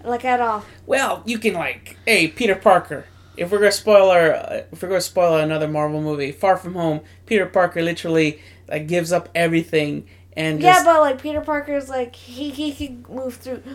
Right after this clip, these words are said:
Speaker 1: Wanda is, like
Speaker 2: She can do whatever she wants.
Speaker 1: Yeah,
Speaker 2: She can make
Speaker 1: that's
Speaker 2: a
Speaker 1: why.
Speaker 2: puppy. But, uh,
Speaker 1: She wants her family back.
Speaker 2: So there you go. She's, and also the Darkhold, so there's reasons. A lot of people have been saying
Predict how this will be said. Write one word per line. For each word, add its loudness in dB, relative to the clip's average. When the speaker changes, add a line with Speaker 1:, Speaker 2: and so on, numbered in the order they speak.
Speaker 1:
Wanda 2
is, -2
like -2
Speaker 2:
She -6
can -8
do 4
whatever 4
she -2
wants. 4
Speaker 1:
Yeah, 8
Speaker 2:
She 0
can -2
make 2
Speaker 1:
that's 0
Speaker 2:
a 0
Speaker 1:
why. -2
Speaker 2:
puppy. -2
But, 2
uh, 2
Speaker 1:
She -6
wants -2
her -2
family -6
back. -8
Speaker 2:
So -2
there 4
you 0
go. -12
She's, -16
and -2
also 2
the 2
Darkhold, -12
so -12
there's -14
reasons. -12
A 4
lot 4
of 0
people -8
have -4
been -4
saying -2